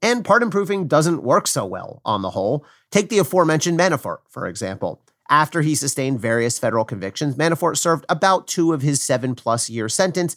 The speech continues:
before Trump came to the rescue with a Christmas Eve pardon in twenty twenty. Enter the Manhattan District Attorney, then Cy Vance, before Alvin Bragg took over.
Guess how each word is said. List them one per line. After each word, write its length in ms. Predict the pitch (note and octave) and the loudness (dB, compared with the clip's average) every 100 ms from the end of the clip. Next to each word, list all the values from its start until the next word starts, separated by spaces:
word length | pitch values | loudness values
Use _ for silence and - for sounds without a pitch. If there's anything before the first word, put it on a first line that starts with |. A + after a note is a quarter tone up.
| - - - | -12 -12 -4
before 320 | G#3 A3 G#3+ | 0 4 2
Trump 300 | - F3 D#3 | 4 2 2
came 220 | D#3 D3+ | -2 0
to 80 | C#3+ | 0
the 100 | B2+ | 2
rescue 340 | A#2+ - B2 | 2 0 -4
with 160 | A2+ A2+ | -6 -4
a 120 | A2+ | -6
Christmas 500 | - A2+ - A2+ - | -6 -6 -4 -4 -6
Eve 300 | A2+ A2 A2 | -6 -10 -6
pardon 400 | - G2 F#2 G2 | -2 -2 -2 -6
in 160 | G2+ G2+ | -6 -8
twenty 300 | - G2 B2 | -6 -4 -2
twenty. 320 | - G3 - _ - _ _ - | 0 0 -2 _ -20 _ _ -4
Enter 240 | B2+ B2 | -2 0
the 100 | C3 | 0
Manhattan 420 | C#3+ C#3 D3 D3 D3 | 2 2 2 0 -2
District 360 | D#3 D#3+ D#3 | -2 -2 -6
Attorney, 380 | D3+ G3+ D#3+ F2+ | 0 2 2 -2
then 260 | G2+ G#2+ A2 | -6 -6 -2
Cy 280 | - A2 G#2 | -2 -2 -2
Vance, 340 | D3 C#3+ C3+ | 0 0 -4
before 500 | - C3 - B2+ - | -6 -6 0 0 2
Alvin 300 | G#2+ G#2+ A2+ | 0 -2 -4
Bragg 300 | G#2 G2 G2 | -4 -6 -6
took 180 | G#2 C#3 | -6 0
over. 320 | C#3+ - - | 0 0 -10